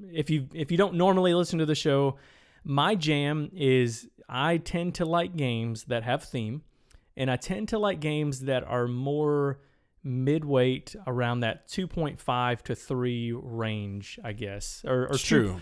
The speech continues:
Speaker 1: two point eight to three point two, somewhere in that range, right? That's, that's
Speaker 2: Yep.
Speaker 1: kind of where my jam is. This game falls in both of those categories, and so that's, that's kind of where my expectations lied. Not in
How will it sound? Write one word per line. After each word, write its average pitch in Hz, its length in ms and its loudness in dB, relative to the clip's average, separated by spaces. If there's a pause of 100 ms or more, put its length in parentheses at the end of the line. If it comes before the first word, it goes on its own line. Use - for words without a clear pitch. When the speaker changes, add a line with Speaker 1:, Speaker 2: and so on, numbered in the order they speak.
(120)
Speaker 1:
two 208 160 2
point 170 260 2
eight 143 240 0
to 143 100 0
three 131 240 -2
point 131 240 -6
two, 113 200 -6
somewhere 214 300 4
in 139 100 4
that 113 240 2
range, 104 440 -4
right? 113 260 -2
That's, 143 240 0
that's 147 220 0
Speaker 2:
Yep. - 40 -12
Speaker 1:
kind 143 220 -2
of 123 120 0
where 123 180 0
my 113 180 -4
jam 110 340 -4
is. 104 360 -6 (580)
This 190 220 0
game 185 160 2
falls 147 320 4
in 139 240 0
both 131 240 0
of 127 80 -6
those 110 160 -6
categories, 165 800 -4
and 127 180 -4
so 123 460 0 (240)
that's, 160 420 0
that's 165 440 2
kind 185 260 -2
of 165 80 2
where 147 140 6
my 131 160 2
expectations 127 760 -2
lied. 131 640 0 (180)
Not 165 320 4
in 151 240 4